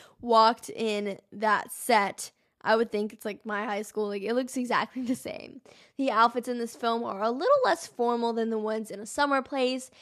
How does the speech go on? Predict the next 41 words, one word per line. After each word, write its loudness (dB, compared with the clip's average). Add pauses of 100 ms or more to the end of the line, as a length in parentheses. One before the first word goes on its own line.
(260)
as 4
we -2
see -8
the -2
men -4
wear -6
leather -6
jackets 4
and -6
dress 4
down -4
looks, 8 (240)
and 2
women 4
wearing 2
skirts -2
and -6
cardigans. -8
The -2
style 6
is -4
still 0
different -2
than 2 (240)
kind -4
of -2
the 0
really 4
comfortable, 0
laid-back -2
style 0
teens -8
wear -12
today, 2
like, -4 (140)
sweatpants, -2
leggings, -6
I -8
don't -4
know, 2
but 2